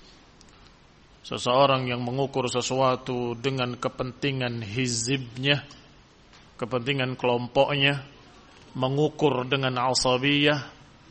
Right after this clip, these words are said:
dan khawatir ketika menerima kebenaran takut terpecah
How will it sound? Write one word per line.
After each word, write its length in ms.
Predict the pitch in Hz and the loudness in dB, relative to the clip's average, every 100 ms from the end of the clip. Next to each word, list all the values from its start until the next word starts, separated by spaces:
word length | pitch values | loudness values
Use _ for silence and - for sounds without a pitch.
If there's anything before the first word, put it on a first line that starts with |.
| - - - - - | -20 -20 -20 -20 -2
dan 160 | 135 139 | 0 2
khawatir 880 | - 147 143 147 - 165 160 147 131 | 4 6 8 6 4 0 2 0 -4
ketika 480 | 143 156 135 139 | -4 -4 0 0
menerima 480 | 139 135 143 147 131 | 0 0 0 0 -2
kebenaran 560 | 135 127 139 143 156 156 - | -2 -2 2 4 4 -2 -4
takut 400 | 147 127 - 156 | -2 -2 -2 -2
terpecah 480 | 170 - 196 156 - | -2 2 2 2 -2